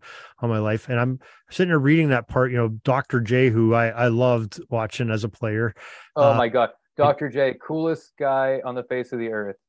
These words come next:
Speaker 2: still to this day. I'll tell you my, uh, meeting Doctor J story after. Sorry.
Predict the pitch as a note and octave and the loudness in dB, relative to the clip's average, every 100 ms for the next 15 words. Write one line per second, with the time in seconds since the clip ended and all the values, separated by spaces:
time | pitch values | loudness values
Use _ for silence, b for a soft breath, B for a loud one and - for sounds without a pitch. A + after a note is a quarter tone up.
0 | _ _ - D3+ C3 B2+ B2+ B2 - A2 | _ _ -2 2 2 0 -4 -4 -4 -4
1 | G2+ G#2+ C3 B2 A#2+ A2+ A2 G#2 G#2+ G#2+ | -4 -4 -2 -2 -2 -4 -4 -6 -8 -8
2 | A2 G#2+ A2 G#2 G2 - G2+ F#2 F2+ F#2 | -6 -6 -8 -10 -12 -12 -12 -12 -14 -16
3 | F#2+ - G2 G2 | -20 -14 -12 -12